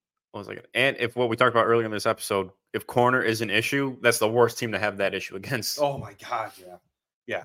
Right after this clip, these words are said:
Speaker 2: not good, not ideal. Um, next one, week ten, eight fifteen against the Broncos here in Buffalo. Um,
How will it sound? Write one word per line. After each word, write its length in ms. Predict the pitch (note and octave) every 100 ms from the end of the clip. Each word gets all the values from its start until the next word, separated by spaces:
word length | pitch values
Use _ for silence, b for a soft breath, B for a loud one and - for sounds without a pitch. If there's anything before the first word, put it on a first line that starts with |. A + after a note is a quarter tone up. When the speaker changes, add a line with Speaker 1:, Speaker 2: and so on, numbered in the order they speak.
| -
Speaker 2:
not 320 | A2+ A2+ A2
good, 160 | F#2 G#2
not 180 | A#2+
ideal. 360 | G#2 G2 F2 - _ _ _ _ _ _
Um, 500 | F#2 G2 G2 G2 F#2+ _ _ _ _ _ _ _
next 480 | G#2 G#2 - - G2+
one, 240 | F#2 F2
week 220 | G2+ A2+ -
ten, 280 | A2 F#2 F2+ G#2+
eight 180 | A#2
fifteen 400 | B2+ A#2+ - B2+
against 320 | G#2+ G#2+ A2 -
the 60 |
Broncos 580 | F2+ F#2+ F#2+ F2+ E2+ E2
here 220 | - F#2
in 80 | E2
Buffalo. 460 | D#2+ D#2 - E2 - _ _ _ _ _ _ _ -
Um, 560 | F2+ F#2 F#2 F#2 F2+